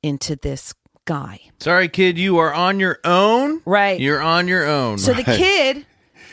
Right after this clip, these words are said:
Speaker 1: gets
Speaker 3: can do it. You're
Speaker 1: healed.
Speaker 3: doing great, kid.
Speaker 1: The
Speaker 3: Yeah.
Speaker 1: kid gets healed.
Speaker 3: God.
Speaker 1: And Ed Warren, I think he regrets. I mean, he says, of course, in hindsight, "I watched it. I thought," and we, they told me, "Get out." They said, "You can't, don't, don't say that. Get, get out, get out, get out."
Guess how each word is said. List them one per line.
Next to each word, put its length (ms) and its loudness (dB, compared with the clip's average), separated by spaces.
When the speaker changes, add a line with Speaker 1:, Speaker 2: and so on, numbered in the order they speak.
Speaker 1:
gets 200 4
Speaker 3:
can 100 0
do 180 4
it. 60 4
You're 80 2
Speaker 1:
healed. 120 2
Speaker 3:
doing 240 2
great, 320 2
kid. 360 -2
Speaker 1:
The 60 6
Speaker 3:
Yeah. 60 6
Speaker 1:
kid 360 0
gets 260 -2
healed. 580 -6
Speaker 3:
God. 480 -2
Speaker 1:
And 180 2
Ed 220 0
Warren, 320 0
I 120 -4
think 200 -8
he 160 -6
regrets. 720 -4
I 60 2
mean, 140 -4
he 160 -8
says, 220 -2
of 80 -10
course, 180 -2
in 80 -6
hindsight, 760 -2
"I 180 -2
watched 540 -4
it. 200 -2
I 160 -4
thought," 300 0
and 240 -4
we, 200 -6
they 160 -2
told 240 -4
me, 120 -6
"Get 160 -4
out." 300 -4
They 100 -6
said, 180 -8
"You 120 -10
can't, 300 -6
don't, 360 -2
don't 240 -2
say 200 -2
that. 320 -4
Get, 340 -4
get 180 -2
out, 320 -2
get 160 -2
out, 280 -2
get 140 -2
out." 340 -2